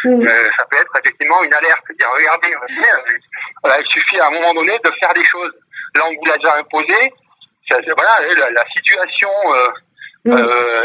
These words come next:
Speaker 2: et, et sanitaire, eh bien, vous l'a imposé. Maintenant, eh bien, il faut le, faut le réfléchir, faut le penser,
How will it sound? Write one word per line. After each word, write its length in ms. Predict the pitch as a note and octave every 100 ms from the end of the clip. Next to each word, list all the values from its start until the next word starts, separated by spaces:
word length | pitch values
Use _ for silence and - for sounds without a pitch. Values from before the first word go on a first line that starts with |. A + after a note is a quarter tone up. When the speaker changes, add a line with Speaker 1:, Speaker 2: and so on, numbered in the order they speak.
| C#3
Speaker 2:
et, 540 | C#3+ C3+ C3 E3+ D#3+ D3
et 40 | -
sanitaire, 420 | E3 E3 F3+ F#3+ D3+
eh 40 |
bien, 100 | C3 C3
vous 60 | C#3+
l'a 240 | C#3+ C3+
imposé. 460 | E3 F3+ F3 A3+ B3
Maintenant, 300 | D#3+ D#3+ E3+ A#3
eh 60 |
bien, 80 | D3
il 60 | C#3+ -
faut 100 | D3
le, 60 | C3+ B2
faut 80 | -
le 60 | D#3+
réfléchir, 480 | G3 F#3 F#3+ - A#3+ -
faut 80 |
le 60 | E3
penser, 500 | E3 D#3+ - E3+ -